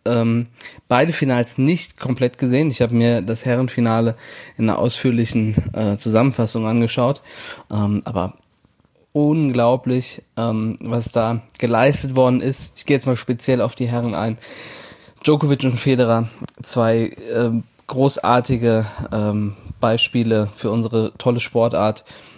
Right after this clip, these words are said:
Ähm, zwei, die beide schon abgeschrieben waren, bei denen man dachte, die kommen nicht mehr wieder zurück,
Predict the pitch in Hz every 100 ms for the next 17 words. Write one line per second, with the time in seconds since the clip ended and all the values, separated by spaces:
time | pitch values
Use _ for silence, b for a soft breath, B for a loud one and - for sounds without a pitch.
0 | B - 104 101 - 117 110 110 110 -
1 | - _ - 110 110 - _ _ _ -
2 | - 110 147 156 151 135 143 - 147 -
3 | 135 123 120 117 120 117 - 113 113 110
4 | 113 113 113 110 - 117 113 123 120 120
5 | 127 113 113 113 - 123 123 113